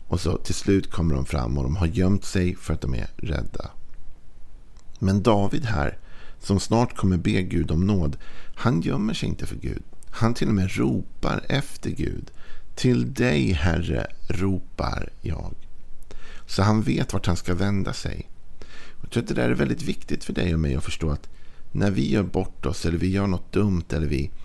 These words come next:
kanske har hamnat i en knäpp eller dum situation,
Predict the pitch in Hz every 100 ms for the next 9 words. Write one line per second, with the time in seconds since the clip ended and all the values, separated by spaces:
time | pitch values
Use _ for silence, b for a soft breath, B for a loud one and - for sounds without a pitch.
0 | B - - 92 92 101 87 82 78 78
1 | - 92 90 - 80 82 92 87 - -
2 | 82 - 82 -